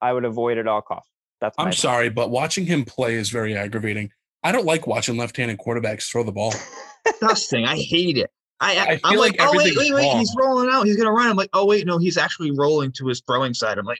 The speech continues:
Speaker 3: "Ugh." And
Speaker 2: I
Speaker 3: then
Speaker 2: just don't like watching left-handed quarterbacks throw the
Speaker 3: No,
Speaker 2: ball.
Speaker 3: it's
Speaker 1: I
Speaker 3: just
Speaker 1: don't.
Speaker 3: ugly.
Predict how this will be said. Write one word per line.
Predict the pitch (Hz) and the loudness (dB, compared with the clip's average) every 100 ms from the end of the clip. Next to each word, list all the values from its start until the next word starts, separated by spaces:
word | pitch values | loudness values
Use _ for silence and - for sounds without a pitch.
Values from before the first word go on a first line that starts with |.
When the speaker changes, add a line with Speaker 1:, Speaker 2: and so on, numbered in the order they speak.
| - 135 | -6 -2
Speaker 3:
"Ugh." | 143 147 - - _ _ _ _ _ _ _ | 0 0 -4 -14 _ _ _ _ _ _ _
And | 165 180 | 2 2
Speaker 2:
I | 180 | 2
Speaker 3:
then | |
Speaker 2:
just | 254 - | -2 -2
don't | 202 | -2
like | 196 196 | 0 0
watching | 170 180 190 156 | 0 0 0 0
left-handed | 135 160 180 175 | -2 -2 -2 -2
quarterbacks | 147 160 160 160 - | -2 -2 0 -2 -2
throw | 147 156 | -4 -2
the | |
Speaker 3:
No, | 180 | 0
Speaker 2:
ball. | 175 - - - - _ | 2 0 -2 -6 -8 _
Speaker 3:
it's | 165 170 | -2 2
Speaker 1:
I | |
Speaker 3:
just | 302 | 2
Speaker 1:
don't. | 294 | 4
Speaker 3:
ugly. | 285 180 123 76 | 2 0 -4 -8